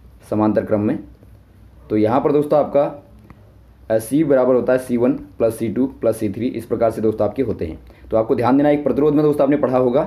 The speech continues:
प्रतिरोध में क्या होता था दोस्तों, आपका श्रेणी क्रम में होता था आर बराबर आर वन प्लस आर टू। तो इस प्रकार से दोस्तों बहुत सारे लोगों को confusion रहता है कि हो सकता है यहाँ पर भी आपका इस प्रकार से होगा, लेकिन आपको पता होना चाहिए जो आपका प्रतिरोध होता है दोस्तों, आपको पता है वी बराबर आईआर होता है, तो आर बराबर क्या होता है दोस्तों,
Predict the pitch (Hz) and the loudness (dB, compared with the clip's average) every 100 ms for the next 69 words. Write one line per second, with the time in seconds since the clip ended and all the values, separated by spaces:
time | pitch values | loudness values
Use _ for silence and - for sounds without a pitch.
0 | - - - 120 151 165 165 156 156 151 | -4 -20 -4 -2 2 2 2 2 2 2
1 | 160 147 147 165 196 - - - 107 143 | 2 2 0 0 -2 -6 -20 -6 -2 -2
2 | - 131 151 156 147 147 135 131 143 - | 0 2 2 2 2 2 2 2 0 0
3 | 120 123 123 117 - 113 110 110 139 - | 2 2 2 0 0 0 0 0 -2 -6
4 | - 113 - 101 101 101 135 - - - | -4 -4 -2 -2 -2 -2 -4 -6 -20 -20
5 | - - - 113 117 131 143 147 139 147 | -20 -20 -4 -4 -2 0 0 2 0 2
6 | 127 123 135 131 131 131 120 127 139 123 | 2 2 2 2 2 0 0 2 2 2
7 | 110 120 185 - - _ 123 123 139 147 | 2 0 -2 -10 -20 _ -2 0 2 2
8 | 147 127 127 131 127 113 120 117 113 107 | 2 2 2 2 2 2 2 -2 -2 0
9 | 101 104 87 85 85 - - - 110 131 | 0 0 -4 -4 -10 -14 -14 -4 0 2
10 | 135 127 135 139 135 135 131 127 135 113 | 2 2 4 2 2 2 2 2 0 0
11 | 117 135 131 127 120 120 127 127 117 123 | 2 2 4 2 2 2 0 2 2 2
12 | 117 120 123 123 123 117 127 127 120 135 | 2 2 4 4 4 4 4 2 2 0
13 | 170 - - - - - 110 127 131 135 | -2 -10 -20 -10 -4 0 2 4 4 2
14 | 131 139 135 135 139 170 | 2 2 4 2 2 -2